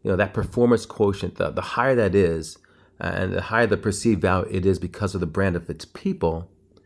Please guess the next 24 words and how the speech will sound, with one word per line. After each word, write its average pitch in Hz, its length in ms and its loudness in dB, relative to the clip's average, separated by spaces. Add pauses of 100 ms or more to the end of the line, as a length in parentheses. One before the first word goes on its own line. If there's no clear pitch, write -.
(340)
that 107 320 0
drives 98 480 0
a, 92 160 0
an 87 180 -2
individual 110 680 2
brand 147 560 0
as 98 220 -4
well 98 160 2
as 95 80 -2
an - 80 -12
organizational 98 640 -2
brand 85 320 -2
to - 60 -12
be 90 80 -4
aligned 85 540 -2 (420)
with - 180 -6
high 85 180 -4
performance. - 680 -6
So 104 140 4
if 95 80 -2
you're 185 140 6
in 135 240 4
an 107 100 2
organization 87 880 -2